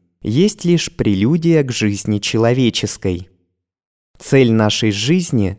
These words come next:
заключается в реализации всеобщего на индивидуальном уровне путем трансформации и преобразования ограниченного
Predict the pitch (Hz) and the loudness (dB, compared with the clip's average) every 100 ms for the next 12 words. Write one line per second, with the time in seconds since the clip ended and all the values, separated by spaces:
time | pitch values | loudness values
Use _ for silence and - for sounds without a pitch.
0 | - 101 110 135 135 - 214 202 - 147 | -10 -6 -4 -2 -2 2 2 2 -2 -2
1 | 139 135 127 127 - 127 117 - 113 107 | 2 2 2 0 0 0 0 -2 0 0
2 | 98 - - 107 117 190 - - 110 95 | -2 -10 -2 2 4 2 0 -2 0 0
3 | - - 104 98 95 90 98 95 101 98 | -2 -2 0 0 -2 -4 -6 -2 0 2
4 | 92 90 92 - 143 180 165 165 160 156 | 0 -2 -4 -2 0 2 2 2 0 -2
5 | _ _ _ _ 147 151 240 233 180 160 | _ _ _ _ -2 2 2 2 0 -2
6 | - 127 120 120 160 - - 143 - - | 0 0 2 2 0 -2 -2 0 0 -2
7 | 165 151 120 113 107 - 101 107 127 127 | 0 2 2 2 0 0 0 2 0 2
8 | 117 110 - 104 104 104 107 95 - 98 | 0 0 0 -2 2 2 2 0 -2 -2
9 | 92 92 | 0 -2